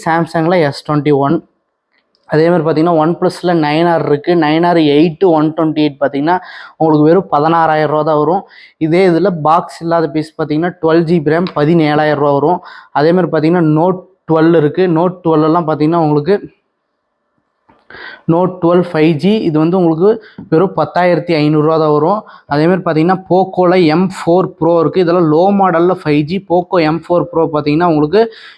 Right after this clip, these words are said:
வெறும் ஒன்பதாயிரம் ரூபா தான் வரும். Poco எம் ஃபோர் ப்ரோ ஃபைவ் ஜியில் வந்து ஒன்பதாயிரம் ரூபாய்க்கு ஃபைவ் ஜி மொபைல் சிக்ஸ்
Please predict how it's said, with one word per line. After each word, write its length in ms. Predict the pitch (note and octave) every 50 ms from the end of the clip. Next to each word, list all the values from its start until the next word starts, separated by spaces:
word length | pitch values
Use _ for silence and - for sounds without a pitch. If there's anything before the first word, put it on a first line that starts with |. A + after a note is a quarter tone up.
| _ _ _ -
வெறும் 340 | D3 D#3+ E3+ G3+ G#3 F#3+ D#3+
ஒன்பதாயிரம் 480 | D3+ D#3 D#3+ F3+ F3+ F3 E3+ E3 D#3 D#3+
ரூபா 100 | E3+ D#3+
தான் 180 | D#3+ D#3 D3+ D3
வரும். 240 | D3 E3+ G#3+ A3+ A3+ - _ _ _ _ _ -
Poco 320 | E3 F3 E3+ E3+ G3 G#3 G3+ E3+
எம் 180 | D3+ D#3 F3 D#3+
ஃபோர் 260 | - - F3 E3+ C#3+ -
ப்ரோ 200 | - D3+ E3 E3 D#3
ஃபைவ் 260 | D#3+ - D3+ D3 D#3 D#3
ஜியில் 260 | D3 D#3+ D3+ D3+ D3 D3+
வந்து 180 | - D#3 F3+ G3+ G3
ஒன்பதாயிரம் 540 | E3 D3 D3 D#3+ D#3 E3 D#3+ D#3+ D3+ C3+
ரூபாய்க்கு 320 | C#3+ D3+ D3 D3 - - -
ஃபைவ் 180 | D#3 D3 D#3 D3
ஜி 80 | D#3+ D#3 D3+
மொபைல் 240 | C#3 D3 D3 C#3+ -
சிக்ஸ் 300 | - D#3 D3+ - - -